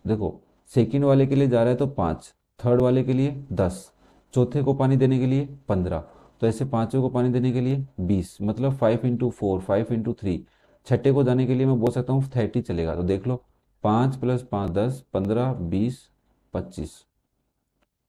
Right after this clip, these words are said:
हैं, हाँ पच्चीस, सॉरी कितना चलेगा, पच्चीस।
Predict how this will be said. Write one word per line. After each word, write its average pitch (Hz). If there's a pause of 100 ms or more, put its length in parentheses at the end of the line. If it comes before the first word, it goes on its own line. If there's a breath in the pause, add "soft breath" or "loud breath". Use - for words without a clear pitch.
(480)
हैं, 135 (1700)
हाँ 113
पच्चीस, 92
सॉरी 82 (500)
कितना 107
चलेगा, 117
पच्चीस। -